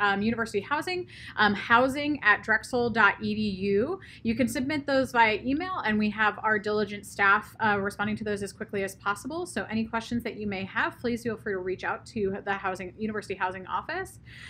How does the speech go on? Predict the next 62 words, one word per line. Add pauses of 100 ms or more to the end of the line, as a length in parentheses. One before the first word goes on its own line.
(160)
Um,
you
can
also
explore
the
Drexel
website (300)
at
drexel
dot
E
D
U
backslash
housing. (400)
Um,
and
for
our
A
C
C
affiliate
housing,
you'll
go
to
philly
student
living
dot
com, (400)
as
well
as
reaching
out
to
any
of
their
leasing
offices.
Remember,
there's
a
different
leasing
office
for
each
of
their
properties
as
well,
so
you
can
reach
out